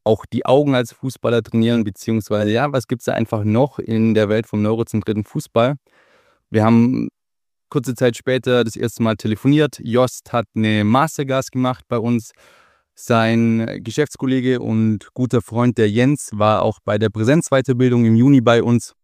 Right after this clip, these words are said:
hat da einen tollen Workshop gehalten, wo er auch die Evo Vision Pro vorgestellt hat. Das ist eine, ja, Brille, Sportbrille, wo man das Blickverhalten als Fußballer trainieren kann. Wir waren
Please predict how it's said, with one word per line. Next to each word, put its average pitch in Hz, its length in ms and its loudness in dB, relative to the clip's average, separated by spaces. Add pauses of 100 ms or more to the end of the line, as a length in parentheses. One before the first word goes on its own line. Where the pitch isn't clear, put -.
(560)
hat 107 180 -2
da 110 400 0
einen 101 220 -4
tollen 123 280 0
Workshop 123 440 -2
gehalten, 113 500 -2 (580)
wo 107 200 2
er 113 140 0
auch 110 280 0 (160)
die 104 240 -8
Evo 131 300 0
Vision 117 260 -2
Pro 131 200 0
vorgestellt 151 600 -2
hat. 139 160 -2 (180)
Das 104 120 -8
ist 104 240 -6
eine, 104 340 0 (180)
ja, 107 300 0 (220)
Brille, 143 320 4
Sportbrille, 127 640 0 (540)
wo 107 60 0
man 107 220 2
das 95 100 -10
Blickverhalten 131 720 -2
als 113 160 -8
Fußballer 123 400 -4
trainieren 117 360 -2
kann. 113 280 -2 (1040)
Wir 123 120 2
waren 160 280 4